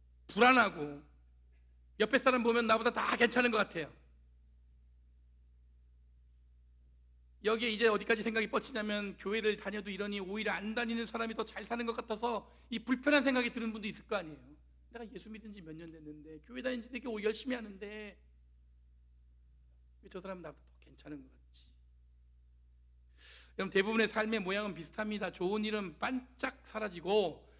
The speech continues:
나쁜 일들은 지속적으로 삶에서 찌꺼기처럼 남아가지고 계속 영향력을 줘요. 이런 영향이 여러분 교회에도 영향을 줄 수가 있죠. 우리들이 기-,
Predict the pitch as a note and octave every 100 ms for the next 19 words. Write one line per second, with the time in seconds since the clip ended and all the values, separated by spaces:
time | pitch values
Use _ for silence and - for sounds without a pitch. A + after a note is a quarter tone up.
0 | - D#3+ - - A#3+ A#3+ A3+ A3+ A3 -
1 | D4 - - C4 B3 A#3+ A#3+ A#3 A3+ A3+
2 | - B3+ B3+ B3 A#3+ G#3+ G#3 A3 G#3+ G3
3 | G3 G3 G#3 F#3 G3 G#3 G#3 F3+ - F3
4 | E3+ - - - - - - - - -
5 | - - - - F#3+ C4 B3 A#3+ A#3+ B3
6 | A#3 A#3 A3+ - A#3 B3 A3+ A3 G#3+ A3
7 | G3+ G#3 F#3+ F3+ - - D#3+ F#3 A3+ A#3
8 | -